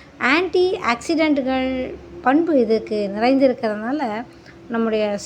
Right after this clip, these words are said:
சருமத்திற்கு நல்ல பயனளிக்கிறது. அது மட்டும் இல்ல, இந்த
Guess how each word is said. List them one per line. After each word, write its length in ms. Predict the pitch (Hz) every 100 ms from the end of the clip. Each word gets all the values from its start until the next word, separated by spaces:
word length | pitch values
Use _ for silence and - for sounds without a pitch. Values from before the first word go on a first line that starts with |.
| -
சருமத்திற்கு 760 | 277 403 453 - 262 233 240 226 220 208
நல்ல 280 | 247 339 403
பயனளிக்கிறது. 680 | 220 202 208 202 202 208 202 208
அது 100 | 220 262
மட்டும் 260 | 254 294 269
இல்ல, 120 | 277 403 - - - -
இந்த 140 | -